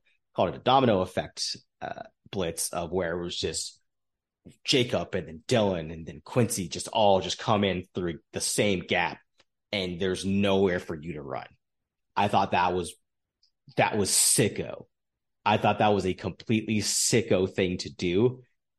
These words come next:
And that, I don't think I've seen that in, in a while, but that was, that'll, that'll get you, you, you,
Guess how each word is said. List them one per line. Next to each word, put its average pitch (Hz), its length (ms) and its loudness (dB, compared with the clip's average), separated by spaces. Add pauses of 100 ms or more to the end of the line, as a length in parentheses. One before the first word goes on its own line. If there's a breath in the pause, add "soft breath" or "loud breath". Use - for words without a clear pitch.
(340)
And 85 340 -6
that, 101 240 -2
I 110 100 2
don't 107 140 2
think 101 100 0
I've 98 120 0
seen 95 220 -2
that 92 140 -2
in, 78 100 -8 (160)
in 58 100 -10
a 50 40 -14
while, 117 640 -2 (1080)
but 92 180 -4
that 104 240 2
was, 85 380 -4 (1120)
that'll, 123 400 4
that'll 117 280 4
get - 320 -2
you, 117 140 4
you, - 80 -4
you, 107 220 -2